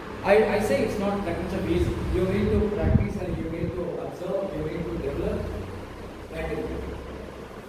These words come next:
but very easy. I will say it's not very difficult, it's very easy. Correct. Number two, we are talking about a case study.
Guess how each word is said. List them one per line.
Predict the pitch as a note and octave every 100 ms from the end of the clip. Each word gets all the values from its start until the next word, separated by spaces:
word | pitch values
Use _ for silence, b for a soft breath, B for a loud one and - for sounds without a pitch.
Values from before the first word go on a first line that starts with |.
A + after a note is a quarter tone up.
| - - -
but | A#3 A3+ -
very | G3 - G3
easy. | - - - - - - - -
I | D3+
will | D#3 -
say | A3
it's | - -
not | -
very | - F3+ F3+
difficult, | - G3 -
it's | - A3+
very | -
easy. | - - - - - - - - - - - - - - - - - - -
Correct. | G3 F3+ E3 -
Number | F3+ F#3+ G#3+
two, | A#3+ G#3+ A3 G#3+ F3
we |
are | F3 F3+
talking | F3+ F#3
about | F#3 F#3 E3+
a | E3
case | F3+ F3+
study. | F3 E3 C#3